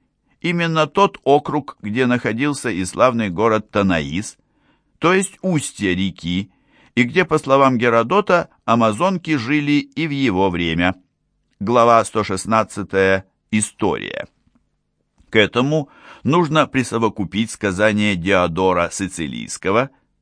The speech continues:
вторая половина первого века до Рождества Христова. Сообщая сказочную древнейшую догеродотовскую историю скифов, он говорит, между прочим, что древние скифские цари,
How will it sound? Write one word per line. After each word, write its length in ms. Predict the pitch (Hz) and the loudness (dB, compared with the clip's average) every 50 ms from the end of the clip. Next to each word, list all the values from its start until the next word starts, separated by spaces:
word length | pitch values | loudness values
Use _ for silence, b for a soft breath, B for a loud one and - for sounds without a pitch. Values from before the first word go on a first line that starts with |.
| _ _ _ | _ _ _
вторая 480 | _ - 98 98 107 117 113 113 113 | _ -6 -4 -2 0 2 2 2 2
половина 560 | 107 - 101 104 104 101 101 104 101 104 98 | 0 0 -2 -2 -2 -2 -2 -2 -2 -2 -4
первого 460 | 90 - 98 101 98 92 95 92 92 90 | -4 -4 -4 -2 -2 0 0 0 -2 -2
века 380 | 90 90 90 85 - 92 80 | -2 -4 -4 -2 -2 -4 -4
до 300 | 57 62 76 90 92 90 | -4 -4 -2 0 0 0
Рождества 540 | 85 90 87 82 80 82 80 - - 69 64 | 0 0 -4 -4 -8 -10 -10 -6 -6 -6 -6
Христова. 640 | - - 71 64 - - - 64 57 50 50 50 - _ _ _ _ _ _ _ B B B B B B | -6 -8 -12 -12 -12 -12 -10 -8 -8 -8 -8 -10 -12 _ _ _ _ _ _ _ B B B B B B
Сообщая 800 | - - 120 120 123 117 - - - 120 120 110 104 104 101 - | 0 2 4 4 2 0 -2 -4 -2 0 2 2 2 2 2 0
сказочную 800 | - - - - 98 95 87 82 85 76 - - 80 85 82 82 | -2 -4 -4 0 0 0 0 -2 -6 -8 -6 -4 -2 -2 -2 -2
древнейшую 760 | 78 85 87 90 87 90 87 87 82 80 73 - - 78 80 78 | -2 -2 -2 -2 0 0 0 0 -2 -2 -4 -6 -6 -6 -6 -6
догеродотовскую 1400 | 76 80 98 92 87 80 82 82 82 82 78 76 82 78 - - 76 73 - - - 80 80 80 80 - - 90 | -2 -2 0 0 0 0 -2 -2 -2 -2 -4 -4 -6 -6 -6 -6 -8 -8 -10 -12 -10 -8 -6 -6 -6 -6 -8 -10
историю 560 | 90 - - - 90 73 53 50 50 - - | -10 -10 -8 -8 -8 -6 -6 -8 -10 -12 -14
скифов, 560 | - - - 180 190 - - - - - _ B B B B B B B B B | -16 -10 -6 -6 -4 -4 -4 -6 -8 -10 _ B B B B B B B B B
он 220 | B 147 214 220 208 | B 2 4 4 4
говорит, 400 | 214 202 180 160 147 170 185 - | 2 4 4 2 2 0 -2 -4
между 320 | 127 139 117 87 95 85 | -4 -4 -4 -2 -4 -6
прочим, 440 | - - 76 78 78 - 123 120 120 | -4 -4 -6 -4 -4 -2 -4 -4 -4
что 200 | - - 113 107 | -2 -2 -2 -2
древние 520 | 82 87 104 110 113 110 107 104 101 92 | -2 -2 -2 -2 -2 -2 -2 -2 -4 -4
скифские 600 | 87 - - 98 98 85 78 - - - 53 - - | -6 -6 -4 -4 -4 -4 -4 -8 -12 -12 -12 -12 -12
цари, 480 | - - 52 60 80 107 147 175 165 | -10 -10 -8 -6 -4 -4 -4 -6 -8